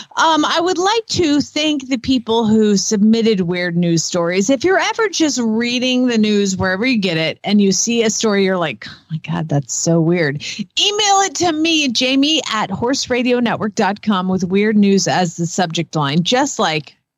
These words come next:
ready? This is one week. Heather, Aaron, Kimberly, Laureen, Monica, Scott, April, Jolyn,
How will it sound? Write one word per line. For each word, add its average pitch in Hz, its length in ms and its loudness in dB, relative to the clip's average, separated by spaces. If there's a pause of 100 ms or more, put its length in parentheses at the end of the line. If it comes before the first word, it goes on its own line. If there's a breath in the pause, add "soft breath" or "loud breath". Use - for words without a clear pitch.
(100)
ready? 196 360 0
This 214 200 0
is 190 120 2
one 180 240 2
week. 139 260 -2 (460 loud breath)
Heather, 311 560 0 (380 soft breath)
Aaron, 269 500 2 (140)
Kimberly, 302 760 0 (200 loud breath)
Laureen, 254 720 2 (200 loud breath)
Monica, 294 800 0
Scott, 277 580 -2 (420)
April, 302 640 0
Jolyn, 262 840 0